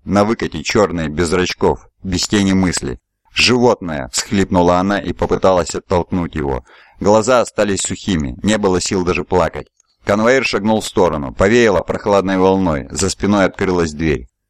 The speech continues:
Молодая женщина в белом халате мягко повлекла Ханну за собой. «Раздевайся, милая», сказала она тихо, «одежду сложи здесь, тебе дадут чистую, а ты отвернись». «Еще чего», гоготнул охранник.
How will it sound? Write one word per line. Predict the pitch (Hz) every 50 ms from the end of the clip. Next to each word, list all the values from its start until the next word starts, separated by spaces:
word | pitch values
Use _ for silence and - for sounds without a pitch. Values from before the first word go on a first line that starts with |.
| _ - -
Молодая | 101 107 113 123 123 131 131 127 117
женщина | 107 123 127 123 113 - 101 85 82
в | 73 78
белом | 95 110 107 104 98 92
халате | - 101 98 107 104 101 - 76 69
мягко | 67 101 110 107 - - - 101
повлекла | - 87 82 90 92 90 - 101 98 90
Ханну | - - 95 92 95 92 82
за | 78 90
собой. | 82 - 92 87 82 82 76 65 - _ _ _ _ _ _ -
«Раздевайся, | 101 95 107 107 107 135 135 135 123 107 - - 95
милая», | 95 95 92 85 78 73 67 67
сказала | - - - 87 82 87 82 80 82
она | 82 82 85 82
тихо, | - 85 82 - - 67 - -
«одежду | - - 110 123 120 110 98 101 -
сложи | - 101 101 92 101 101 92
здесь, | 85 82 90 90 - - - - _ - - _
тебе | - 101 95 107 117
дадут | 113 117 110 104 110 104 -
чистую, | - - 107 90 - - - 71 67 62 -
а | - 90 -
ты | - 123 123 113
отвернись». | - - 85 78 85 90 95 90 95 92 85 78 - - _ _ _ _ _ _ _ -
«Еще | 95 101 98 - 143 135 120
чего», | - - 104 90 78
гоготнул | 76 78 90 87 90 90 - - 98 92 85 82
охранник. | 82 - - 85 80 76 71 67 60 -